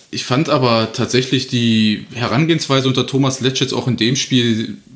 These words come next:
richtig gewählt, weil es schon ein situatives Anlaufen gab. Also zumindest im Zentrum haben sie f-, versucht, Mann gegen Mann zu spielen. Das hat Bayern dann häufig überbrückt.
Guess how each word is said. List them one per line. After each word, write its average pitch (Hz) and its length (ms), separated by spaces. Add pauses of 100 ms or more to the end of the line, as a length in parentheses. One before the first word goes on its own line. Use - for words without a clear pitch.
(260)
richtig 139 400
gewählt, 123 420
weil 113 120
es 113 80
schon 135 320
ein 123 40
situatives 131 720
Anlaufen 127 480
gab. 117 400
Also 107 320 (540)
zumindest 127 460
im 127 140
Zentrum 143 520
haben 127 120
sie 120 260
f-, 123 200 (100)
versucht, 131 580
Mann 127 220
gegen 123 180
Mann 143 200
zu 156 140
spielen. 139 460
Das 127 160
hat 123 140
Bayern 131 280
dann 117 160
häufig 135 280
überbrückt. 127 600